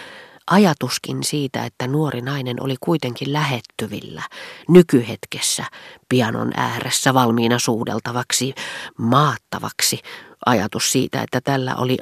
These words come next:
aineellinen hahmo ja oma elämänsä, hämmensi ja kiihdytti häntä niin, että hän kävi käsiksi tähän Botticellin neitoon sumenevin silmin, suupielet kiristyen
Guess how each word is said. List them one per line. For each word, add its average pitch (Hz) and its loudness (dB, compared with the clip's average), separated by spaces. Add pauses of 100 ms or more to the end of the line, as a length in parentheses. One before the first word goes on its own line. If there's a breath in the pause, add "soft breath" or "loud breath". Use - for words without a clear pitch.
aineellinen 120 -2
hahmo - -2
ja 120 -4
oma 120 0
elämänsä, 113 -6 (580 loud breath)
hämmensi 151 2
ja 120 -4
kiihdytti - -2
häntä 117 -8
niin, 117 -8 (500 loud breath)
että 156 -2
hän 135 2
kävi 135 -2
käsiksi 127 -2
tähän 110 -8
Botticellin 110 -4
neitoon 117 0 (440 loud breath)
sumenevin 117 0
silmin, 101 -4 (500 loud breath)
suupielet 123 2
kiristyen 117 -4